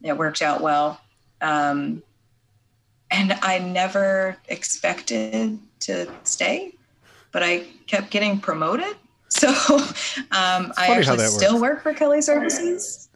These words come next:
Speaker 1: I know.
Speaker 2: <laughs>
Speaker 1: Yeah. So eleven years later, I'm still there.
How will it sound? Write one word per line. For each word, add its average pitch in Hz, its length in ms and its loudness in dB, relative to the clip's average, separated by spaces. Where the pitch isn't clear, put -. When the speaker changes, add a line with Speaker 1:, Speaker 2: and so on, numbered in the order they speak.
Speaker 1:
I 381 220 2
know. 247 460 2
Speaker 2:
<laughs> - 480 -8
Speaker 1:
Yeah. 208 380 2
So 202 420 4
eleven 220 380 4
years 220 300 2
later, 196 580 2
I'm 170 540 -6
still 180 360 2
there. 185 460 2